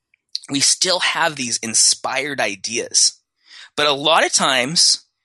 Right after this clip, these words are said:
we'll tell ourselves it's a crazy idea, or it's for somebody else, or it's stupid. Or we'll say specifically, "I don't have enough time,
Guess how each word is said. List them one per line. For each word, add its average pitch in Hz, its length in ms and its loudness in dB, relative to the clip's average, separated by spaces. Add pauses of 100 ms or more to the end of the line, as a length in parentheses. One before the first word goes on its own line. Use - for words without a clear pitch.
(240)
we'll 143 120 -4
tell 160 240 2
ourselves 143 640 2 (140)
it's 127 240 0
a 113 40 -8
crazy 156 800 -2
idea, 98 340 -4 (100)
or 143 160 2
it's - 140 2
for 151 140 -2
somebody 143 680 0
else, 143 360 0 (280)
or 135 140 2
it's - 120 0
stupid. - 560 0 (400)
Or 226 220 2
we'll 214 140 0
say 143 260 2
specifically, 135 800 0 (240)
"I 147 80 2
don't 147 160 2
have 147 200 -2
enough 120 240 -6
time, 180 460 -2